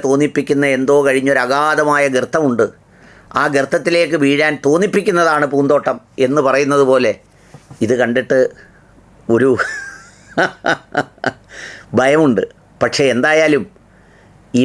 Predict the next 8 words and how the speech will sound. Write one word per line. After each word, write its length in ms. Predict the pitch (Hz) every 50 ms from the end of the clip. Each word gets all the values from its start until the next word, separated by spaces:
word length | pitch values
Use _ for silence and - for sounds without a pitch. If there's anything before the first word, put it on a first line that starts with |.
| 131 -
പറഞ്ഞതുപോലെ 580 | 127 123 123 135 139 139 135 139 139 139 135 131 120 - - -
വലിയ 260 | 104 110 120 139 160 156
ചുടുകാട്ടിലായതുകൊണ്ട് 960 | 143 175 165 175 175 180 175 - 175 175 151 147 151 147 156 151 139 131 123 104 - - _ _ _ _ _ _ - - - _ _ _ _ _ _ _ - - -
അവിടെ 320 | 113 120 135 147 147 151 151 147 - - - - -
കമ്മ്യൂണിസ്റ്റ് 460 | 135 139 139 151 170 175 165 - 185
പാർട്ടി 360 | 175 170 165 147 - 156 147 131 - - _ _ _ _ _ _ - - - -
അതിൻ്റെ 380 | 131 123 135 147 147 143 151 143 135 - - _ _ _ _ - _ _ _ _ -
ഈറ്റില്ലമായതുകൊണ്ടും 1000 | 135 156 180 175 - 196 196 202 196 180 165 165 156 151 156 151 139 123 117 95